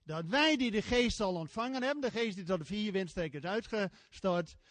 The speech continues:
dat wij ook bidden dat de geest ook over Israël gaat blazen. Zodat het een machtig leger van Jeduim gaat worden, van God lovers, die ons voorgaat om nog meer grond te veroveren.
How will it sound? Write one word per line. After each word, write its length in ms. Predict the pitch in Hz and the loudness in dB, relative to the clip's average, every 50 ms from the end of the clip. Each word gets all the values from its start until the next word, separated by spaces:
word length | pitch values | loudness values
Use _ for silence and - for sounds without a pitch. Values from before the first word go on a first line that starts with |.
| - - | -20 -10
dat 180 | _ 180 165 156 | _ -6 -4 -4
wij 380 | 147 147 180 240 302 339 359 339 | -4 0 2 4 4 4 6 6
ook 160 | 311 285 220 | 4 4 2
bidden 360 | 233 247 240 220 233 247 220 - - - | 2 0 2 2 0 -2 -4 -6 -12 -8
dat 160 | - 185 185 | -6 -4 -4
de 80 | 185 180 | -4 -6
geest 500 | - 208 202 202 202 208 185 - - - | -4 -4 -2 -2 -2 -2 -4 -8 -8 -4
ook 220 | 190 180 180 175 | -4 -4 -2 -2
over 440 | 185 180 170 170 156 127 156 147 - _ _ _ _ _ _ _ | -2 -2 -2 -2 -2 -4 -6 -8 -8 _ _ _ _ _ _ _
Israël 540 | _ 294 285 254 - - 190 170 160 151 143 | _ -8 -6 -6 -6 -6 -6 -4 -4 -4 -6
gaat 220 | 107 113 139 139 123 | -6 -8 -8 -8 -6
blazen. 400 | 139 127 123 120 117 117 123 - - - | -8 -8 -8 -10 -10 -12 -14 -14 -16 -16
Zodat 440 | - - - 226 202 214 208 202 151 | -6 2 2 4 4 6 4 2 2
het 120 | 160 151 - | -2 -6 -6
een 280 | 147 139 143 147 165 | -6 -6 -4 -4 0
machtig 540 | 196 262 311 302 - - - 302 262 214 226 | 4 6 6 6 4 2 4 4 4 4 4
leger 540 | 233 233 220 220 - 196 208 175 - - - _ | 4 4 4 4 4 4 2 0 -2 -8 -16 _
van 280 | - 226 208 190 175 | -4 -4 -2 -2 -4
Jeduim 840 | 147 151 220 233 226 180 226 220 220 233 285 339 339 320 240 165 127 127 | -2 2 4 4 4 4 2 2 4 4 6 6 6 4 2 -2 -4 -8
gaat 240 | - - 226 220 185 | -6 -2 0 0 2
worden, 240 | 180 185 175 170 170 | 2 0 0 -2 -4
van 180 | 151 185 180 | -2 -2 -2
God 380 | 156 - 233 240 240 240 - - _ _ _ _ _ _ _ _ _ | 2 4 6 6 6 4 2 -10 _ _ _ _ _ _ _ _ _
lovers, 640 | - 120 127 143 175 185 185 170 147 120 131 - - 196 - | -14 -12 -8 -4 -2 0 0 -2 -2 -6 -8 -12 -12 -18 -8
die 220 | - 208 208 196 139 | -4 -2 -2 -2 -2
ons 140 | 131 - - | -6 -12 0
voorgaat 640 | - 240 233 240 220 165 202 202 190 196 196 160 - - - - _ | 6 8 10 10 10 8 6 4 4 4 2 0 -6 -16 -20 -20 _
om 160 | - 226 196 | -2 -2 -2
nog 240 | 180 147 135 123 113 | -2 -4 -8 -10 -8
meer 240 | 160 190 214 202 190 | -2 0 2 2 2
grond 280 | 143 165 196 190 175 - | 2 0 0 -2 -2 -2
te 280 | 185 180 180 170 151 - _ _ _ _ _ _ _ _ | 0 0 0 0 -2 -8 _ _ _ _ _ _ _ _
veroveren. 640 | - - 165 156 156 160 151 131 110 131 123 104 | -12 -8 -8 -6 -4 -4 -6 -6 -8 -10 -12 -14